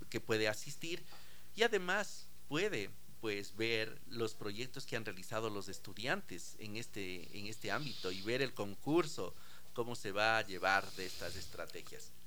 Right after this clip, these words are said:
Y lo último es de que estos recursos son reusables.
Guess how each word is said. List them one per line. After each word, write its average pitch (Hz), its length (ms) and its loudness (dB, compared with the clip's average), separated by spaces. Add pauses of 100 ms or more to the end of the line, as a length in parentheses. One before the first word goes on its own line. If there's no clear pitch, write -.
(360)
Y 196 80 -4
lo 233 120 0
último 151 520 -2 (360)
es 156 160 -2
de 160 120 2
que 170 80 -4
estos 180 200 -2
recursos 160 520 -2
son 156 260 0
reusables. 120 920 2